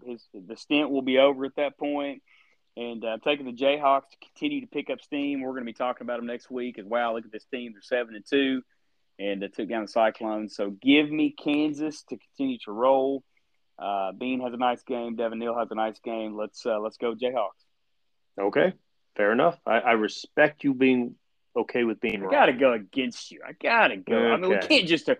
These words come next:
Speaker 1: we agree way too much. So the fans would agree that we agree too much.
Speaker 2: Okay.
Speaker 1: You know.
Speaker 2: Well, let, let's see if we agree on this one. Ole Miss, Texas A and M in Oxford.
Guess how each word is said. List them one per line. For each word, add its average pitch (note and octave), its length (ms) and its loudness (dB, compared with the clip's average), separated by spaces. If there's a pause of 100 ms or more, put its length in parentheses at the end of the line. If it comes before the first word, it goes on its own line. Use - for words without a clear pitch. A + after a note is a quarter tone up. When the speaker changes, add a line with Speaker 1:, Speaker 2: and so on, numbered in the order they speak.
(120)
Speaker 1:
we D4 140 2
agree C#3+ 380 2
way G#2 260 -6
too F2+ 140 -18
much. E2+ 180 -18
So F3 160 -2
the F#3 140 -2
fans B3+ 360 -2
would D#3 140 -2
agree A2 500 -6 (360)
that G#2+ 100 -8
we G#2+ 360 -4
agree G2+ 600 -8 (120)
too C#3+ 120 -8
much. - 300 -16 (400)
Speaker 2:
Okay. C3+ 300 6
Speaker 1:
You - 60 -2
know. - 80 -14 (200)
Speaker 2:
Well, A#2+ 180 6
let, D3 160 6
let's C3 200 0
see D#3 100 4
if B2+ 80 2
we C#3 160 8
agree C3+ 200 8
on B2+ 80 4
this B2 180 0
one. F#2+ 180 -6 (440)
Ole C3 240 6
Miss, C3 440 -2 (220)
Texas A#2 420 -8
A B2 160 0
and A#2 120 -2
M G#2 320 -4 (1080)
in E3 200 2
Oxford. C3+ 520 -2